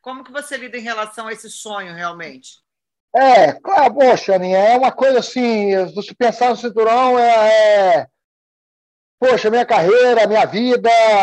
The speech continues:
Speaker 2: minha vida mudou muito depois que eu entrei no U F C, né? É, você sabe aí também, você já pa-, você viu as dificuldades, nossa, lá em Manguinhos, lá, lá no Delfim,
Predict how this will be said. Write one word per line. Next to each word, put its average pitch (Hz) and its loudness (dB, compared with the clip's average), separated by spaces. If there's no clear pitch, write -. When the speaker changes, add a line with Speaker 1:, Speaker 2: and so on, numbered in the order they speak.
Speaker 2:
minha 202 0
vida 214 -4
mudou 214 0
muito 214 -4
depois 202 0
que - -4
eu - -2
entrei 196 -2
no 202 -2
U - 0
F 185 -4
C, 214 0
né? 160 2
É, 120 -10
você 165 -6
sabe 208 -2
aí 196 -6
também, 190 -2
você 170 -10
já 208 0
pa-, 202 0
você 180 -6
viu 214 -2
as 208 2
dificuldades, 180 -2
nossa, 170 -2
lá 175 2
em 160 -6
Manguinhos, 160 -6
lá, 156 -2
lá 180 2
no 170 -6
Delfim, 196 -2